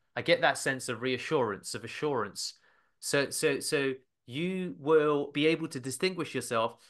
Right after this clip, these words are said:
based upon not only the way that you introduce, and we're beginning, you, you see, we're beginning to build quite a lot of important things in the first thirty seconds, imagine now meeting a group of people, because sometimes you'll do calls, there'll be more than one decision maker,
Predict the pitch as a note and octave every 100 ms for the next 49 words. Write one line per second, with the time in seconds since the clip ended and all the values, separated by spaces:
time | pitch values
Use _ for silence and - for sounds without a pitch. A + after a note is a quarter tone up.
0 | _ D3+ D#3+ D#3+ D#3 C3+ C3+ F#3 G3+ G3
1 | D3 B2+ C3 - _ A#2+ B2+ D3 D3+ E3
2 | D#3 D3+ - C3 B2 A2+ A2+ - - _
3 | _ _ - C3 C3+ D#3+ G#3+ G3 - D#3+
4 | B2 E3 E3 G3+ A3+ C#3 D3 F#3 G3+ F#3
5 | C#3+ F#3 E3+ A2+ - - E3+ E3+ E3 E3
6 | D#3+ D#3+ C#3+ B2 F3+ E3+ C#3+ - F3 C3
7 | C3 A#2+ D#3 C#3 - D3+ C3+ B2+ E3 D#3
8 | A#2 G2 - - _ _ _ _ - F3
9 | F3 E3 D#3 D3 E3+ E3+ B2 B2+ C3+ A#2+
10 | F#3+ F#3 B2+ G#2+ F#2 G2 A2 A#2 D3+ D#3+
11 | E3 D#3 D3+ C3+ C3+ C#3+ B2 B2 A#2+ B2
12 | B2 D3 D#3+ D3 D3 C#3 D3 B2 A2 A2
13 | G#2+ A2+